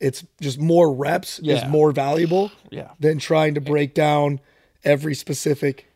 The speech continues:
Speaker 1: you know,
Speaker 2: Well,
Speaker 1: cue and detail.
Speaker 2: for me, I'm,
Speaker 1: Because
Speaker 2: I'm
Speaker 1: sadly, they're jumping to the next event.
Speaker 2: Yeah, yeah. They're, they're barely gonna remember it anyways. It's just like, let's get 'em some
Speaker 1: <laughs>
Speaker 2: reps
Speaker 1: Teach,
Speaker 2: and
Speaker 1: teach
Speaker 2: let's
Speaker 1: 'em
Speaker 2: get
Speaker 1: just
Speaker 2: over it.
Speaker 1: fundamental basics.
Speaker 2: Mm-hmm.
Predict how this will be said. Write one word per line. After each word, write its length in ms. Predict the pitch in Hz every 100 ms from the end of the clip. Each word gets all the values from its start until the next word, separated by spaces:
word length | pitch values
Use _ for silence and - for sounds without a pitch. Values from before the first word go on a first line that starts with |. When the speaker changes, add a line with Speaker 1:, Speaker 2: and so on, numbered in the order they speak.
| _
Speaker 1:
you 100 | -
know, 60 | 139
Speaker 2:
Well, 200 | 131 127
Speaker 1:
cue 280 | 147 170 151
and 140 | 139
detail. 480 | 135 151 143 143 127
Speaker 2:
for 100 | 127
me, 480 | 143 151 151 139 139 -
I'm, 120 | 131
Speaker 1:
Because 240 | - 160 135
Speaker 2:
I'm 40 |
Speaker 1:
sadly, 600 | 180 190 190 170 160 214 -
they're 260 | 151 156
jumping 460 | 147 127 147 143 151
to 60 | 143
the 80 |
next 300 | 143 147 139
event. 380 | 131 147 151 135 _ -
Speaker 2:
Yeah, 280 | 143 131 123 131
yeah. 280 | 131 143 123 -
They're, 180 | 131 127
they're 220 | 143 139
barely 300 | 135 139 131
gonna 160 | 127 123
remember 320 | 123 127 127
it 60 |
anyways. 420 | 127 160 113 76 -
It's 100 | -
just 180 | -
like, 180 | 135 135
let's 180 | 135 139
get 140 | 165
'em 80 | 156
some 180 | 135 170
Speaker 1:
<laughs> 0 |
Speaker 2:
reps 140 | 170 202
Speaker 1:
Teach, 200 | 202 202
Speaker 2:
and 120 | 226
Speaker 1:
teach 80 | 196
Speaker 2:
let's 180 | 190
Speaker 1:
'em 100 | 208
Speaker 2:
get 60 | 190
Speaker 1:
just 140 | 185
Speaker 2:
over 60 | 151
it. 20 |
Speaker 1:
fundamental 720 | 180 185 180 170 175 180 170 -
basics. 540 | 147 165 175 - 180 170
Speaker 2:
Mm-hmm. 160 | 165